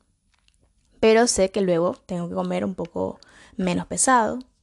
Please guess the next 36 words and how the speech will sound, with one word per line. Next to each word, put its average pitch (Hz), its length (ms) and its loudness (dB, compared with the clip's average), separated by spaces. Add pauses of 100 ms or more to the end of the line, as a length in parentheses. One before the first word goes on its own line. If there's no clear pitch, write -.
quizás 190 300 -6
un 185 100 -8
poco 185 200 -6
más 185 160 -4
de 170 80 -2
vegetales 226 560 -2
y 320 80 -8
no 294 100 -2
pasa - 220 -4
nada. - 280 -10 (380)
Sin 285 420 0 (180)
remordimiento. 180 800 -2 (460)
Ah, 170 140 -6
eso 180 120 -4
es 190 60 0
otra 202 160 2
cosa 214 180 0
importante 208 520 -4
que 214 300 -4
lo 190 200 -2
hablo 185 540 0 (140)
en 190 520 -4
mi 202 300 0
guía 185 340 0
de 190 140 -2
cómo 180 220 -6
ser 185 120 -8
saludablemente 175 580 2
feliz 185 340 -4
y - 60 -8
no 180 100 -4
morir 175 220 0
en 190 80 2
el - 20 4
intento. 233 500 2 (1040)
Eh, 180 640 0